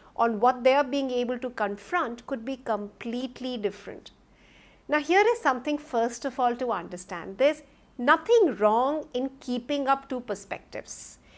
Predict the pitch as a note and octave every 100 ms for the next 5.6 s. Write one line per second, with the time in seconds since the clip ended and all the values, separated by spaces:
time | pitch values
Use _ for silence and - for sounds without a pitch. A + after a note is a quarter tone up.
0 | - - G#4+ G#4+ B3 A3 D#4 E4+ E4 E4
1 | E4 - G#3+ - - B3+ A#3+ G#3 G3+ A3
2 | - G#3 F3+ F3+ - F3 - - - -
3 | B3 B3 C4+ D#4 D#4+ F4 C#4 B3+ A3 B3
4 | A#3 B3 B3+ B3+ G3 G#3 G3+ F#3 E3+ F3+
5 | F#3+ F3 - - - -